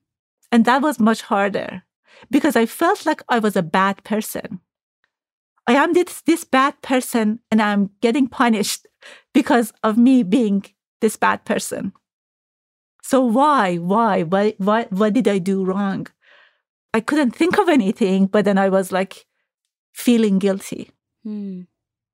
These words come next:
Speaker 1: And if I did something wrong, if I'm guilty of anything, why is she being punished for that?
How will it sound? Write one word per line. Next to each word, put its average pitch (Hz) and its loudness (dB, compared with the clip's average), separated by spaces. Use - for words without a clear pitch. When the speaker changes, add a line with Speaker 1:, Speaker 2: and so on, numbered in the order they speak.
Speaker 1:
And 233 2
if 247 -2
I 220 2
did 302 -2
something 381 -4
wrong, 214 0
if 233 -2
I'm 294 -2
guilty 302 -2
of 349 -4
anything, 254 -2
why 330 2
is 392 0
she 330 4
being 359 2
punished 202 -4
for 147 -4
that? - -6